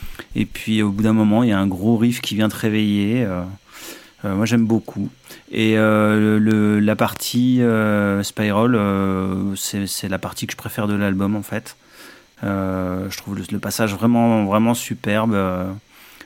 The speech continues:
la mélodie, les arrangements, le solo court, mais, euh, mais assez intense. Euh,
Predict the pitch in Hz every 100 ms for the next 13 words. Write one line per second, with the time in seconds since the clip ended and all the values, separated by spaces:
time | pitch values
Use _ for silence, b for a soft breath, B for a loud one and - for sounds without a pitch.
0 | - 107 107 107 107 110 113 107 107 104
1 | 101 110 113 117 110 - 107 110 104 -
2 | 113 110 101 101 98 95 95 95 98 -
3 | 113 107 104 104 113 123 - 107 98